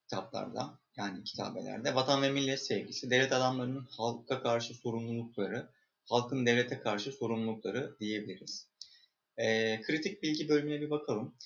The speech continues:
"Ey Türk budunu, milleti" anlamında "devletini ve töreni kim bozabilir?" ifadesi, devlet ile törenin eşdeğer tutulduğuna,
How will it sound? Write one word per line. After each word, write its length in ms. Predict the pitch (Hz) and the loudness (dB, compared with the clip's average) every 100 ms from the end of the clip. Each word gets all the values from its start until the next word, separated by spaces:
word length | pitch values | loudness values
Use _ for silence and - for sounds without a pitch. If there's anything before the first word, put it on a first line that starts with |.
| - | 0
"Ey 320 | 156 196 202 | 6 8 8
Türk 280 | 202 185 - | 2 -6 -4
budunu, 360 | 117 117 101 98 | -2 0 0 0
milleti" 680 | 120 139 143 139 147 135 - _ _ _ | 0 0 -2 -2 -6 -6 -8 _ _ _
anlamında 720 | 104 101 98 95 107 170 202 - - _ | -10 -8 -6 -4 -2 -4 -4 -16 -20 _
"devletini 460 | 131 151 151 170 160 | 6 6 4 -2 -2
ve 160 | 156 | -2
töreni 380 | 156 147 147 147 | 2 2 2 -2
kim 280 | - 175 147 | -4 0 0
bozabilir?" 640 | 104 101 101 - - - - | -2 -4 -8 -10 -12 -10 -8
ifadesi, 680 | 117 104 98 101 - 190 - - _ _ _ | -2 0 0 -4 -6 -6 -8 -20 _ _ _
devlet 340 | 107 123 143 151 | 2 4 4 2
ile 160 | 135 | 0
törenin 400 | 135 135 131 151 | 2 4 4 0
eşdeğer 500 | - 127 - 135 147 | -2 0 2 4 2
tutulduğuna, 800 | 147 - 113 101 98 95 135 - | 0 -4 -2 0 -2 -2 -2 -4